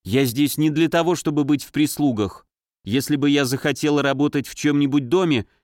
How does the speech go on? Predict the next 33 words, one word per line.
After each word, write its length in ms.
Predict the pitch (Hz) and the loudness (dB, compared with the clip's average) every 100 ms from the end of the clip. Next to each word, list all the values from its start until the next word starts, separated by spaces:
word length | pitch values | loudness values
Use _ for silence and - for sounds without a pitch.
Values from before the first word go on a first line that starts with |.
| - | -6
я 260 | 107 175 | 0 2
бы 120 | 170 165 | 2 2
выбрала 400 | 170 160 165 160 | 2 2 2 0
что-нибудь 500 | - 165 160 151 - | 0 0 0 -2 -2
побогаче». 720 | 165 156 151 127 90 - - _ _ _ _ _ - | -2 0 0 0 -2 -6 -18 _ _ _ _ _ -6
«А, 340 | 117 131 107 87 | -2 0 0 -2
так 260 | 110 - | -4 -2
вы 160 | 117 151 | 0 2
были 240 | 151 156 | 2 2
служанкой 680 | 143 151 147 170 208 180 156 | 0 -2 0 0 0 0 0
до 200 | 107 135 | 2 0
того, 300 | 131 117 117 | 0 0 0
как 240 | 117 117 - | 0 -4 -4
пришли 360 | 117 - 113 | -4 -4 -6
сюда?» 480 | 101 110 98 98 98 _ _ _ _ | -6 -6 -2 -2 -4 _ _ _ _
«Да, 320 | 113 117 170 160 | -6 0 2 4
и 100 | 135 | 2
в 60 | |
знаменитом 640 | 113 160 170 175 170 170 156 | 0 0 2 0 0 0 2
доме, 300 | 165 151 120 | 2 2 0
вот 240 | 135 - | -2 -2
так-то». 480 | 160 147 - 101 95 _ _ _ - | 0 0 -2 -6 -6 _ _ _ -6
«У 100 | 120 | -2
кого 360 | 143 147 180 | 0 2 0
же?» 180 | 107 71 _ _ _ _ | -2 -10 _ _ _ _
«Как 280 | - 202 - | -4 -2 -2
у 60 | 147 | -2
кого? 420 | 139 127 135 131 _ - | 0 0 -2 -4 _ 0
У 100 | 160 | 2
маркиза 560 | 160 156 - 151 143 | 2 -2 -2 -2 0
Дюваля». 640 | 160 185 202 208 104 78 - _ _ _ _ _ _ - | -2 -2 0 0 -2 -4 -12 _ _ _ _ _ _ -4
«У 80 | 120 | 0
маркиза? 800 | 117 101 85 110 123 123 185 | 2 0 -2 -2 -2 0 -2